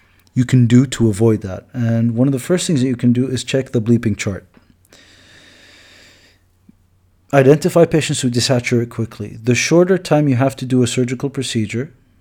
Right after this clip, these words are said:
the shor-, the harder it is going to be. That's true whether it's a ruptured triple A,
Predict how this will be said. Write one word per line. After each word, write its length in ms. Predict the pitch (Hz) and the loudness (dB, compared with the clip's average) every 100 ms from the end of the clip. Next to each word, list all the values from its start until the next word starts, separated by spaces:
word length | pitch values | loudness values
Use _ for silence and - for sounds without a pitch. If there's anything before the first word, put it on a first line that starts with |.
| - | -20
the 160 | 110 110 | -12 -8
shor-, 240 | - 139 | -2 -2
the 220 | 131 113 | -2 -2
harder 280 | 113 120 120 | 2 2 2
it 80 | 113 | 2
is 120 | 113 | 0
going 260 | 113 110 107 | 0 -2 -2
to 120 | 104 | -8
be. 200 | 98 90 _ _ _ _ _ _ _ - | -8 -12 _ _ _ _ _ _ _ -2
That's 240 | 123 123 | -2 -2
true 260 | - 143 131 | -4 -2 0
whether 300 | 131 117 113 | 2 0 -2
it's 200 | 110 - | -4 -2
a 20 | |
ruptured 380 | 117 135 - 127 | -2 -2 -4 -6
triple 340 | 143 127 123 | -6 -2 0
A, 200 | 120 139 | 0 -2